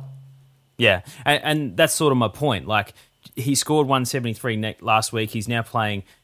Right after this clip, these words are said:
Eagles. Um, I know Bailey Win-, Williams isn't suspended.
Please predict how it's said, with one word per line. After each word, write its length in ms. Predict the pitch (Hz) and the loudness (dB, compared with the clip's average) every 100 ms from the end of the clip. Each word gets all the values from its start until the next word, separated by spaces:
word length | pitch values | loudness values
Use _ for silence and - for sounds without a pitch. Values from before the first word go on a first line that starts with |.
| _ | _
Eagles. 680 | - 143 135 135 127 120 - - | 2 4 4 2 2 -2 -6 -8
Um, 260 | 87 107 110 | -4 -2 0
I 60 | |
know 120 | 113 113 | 0 2
Bailey 240 | 110 107 | 2 0
Win-, 340 | 104 107 104 - | -2 -4 -6 -6
Williams 320 | 110 101 92 | -6 -4 -4
isn't 160 | 110 | -6
suspended. 540 | 98 101 - 113 110 | -6 -12 -6 -4 -2